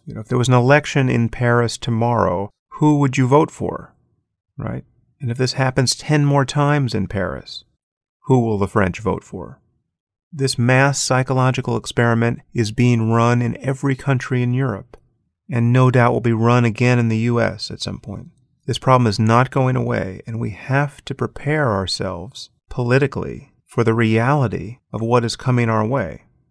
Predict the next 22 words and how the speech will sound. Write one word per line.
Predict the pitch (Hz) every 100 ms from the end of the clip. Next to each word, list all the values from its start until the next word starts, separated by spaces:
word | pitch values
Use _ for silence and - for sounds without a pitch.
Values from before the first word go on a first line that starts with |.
| -
You |
can | 131
only | 143 147 120
hope | 110 135 -
that | - -
the | 107
U | 113
S | 110 -
government | 107 90 95 101 117
and | 110
the |
British | 87 110 101 -
government | 101 92 90 98 117 -
behind | 107 - 127 113 107
the | 101
scenes | - 127 107 90 95
have | - 101
been | 107
making | 107 101 104
much | 101 110 120 -
more | 110 101
sense | - - 113 98 - -